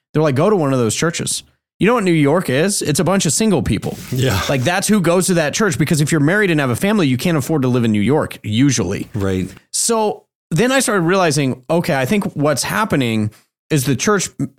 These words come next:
Speaker 1: and I wanna get your take on this, but I think the church was largely responding to what was already going on in the culture and saying,
Speaker 2: Mm-hmm.
Speaker 1: "Look, we got all these single people in our church. Do we, A, confront them and risk, you know, really ticking them off?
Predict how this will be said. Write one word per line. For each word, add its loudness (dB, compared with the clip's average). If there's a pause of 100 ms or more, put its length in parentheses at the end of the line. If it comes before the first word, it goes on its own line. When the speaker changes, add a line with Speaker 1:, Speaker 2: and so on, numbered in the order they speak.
(100)
Speaker 1:
and 0
I 0
wanna 2
get -2
your 0
take -2
on 0
this, 0
but -4 (500)
I -2
think 2
the 2
church -2
was 0
largely 0
responding 0
to -4
what 0
was -2 (140)
already 0
going 0
on 0
in 0
the -2
culture -2 (320)
and -2
saying, 0
Speaker 2:
Mm-hmm. 0
Speaker 1:
"Look, -4 (440)
we 2
got 0
all 2
these 0
single 0
people 0
in 0
our -2
church. -4
Do -2
we, 0
A, -2
confront -2
them -4 (100)
and 0
risk, -2 (160)
you -2
know, -2 (560)
really 0
ticking -2
them 0
off? -4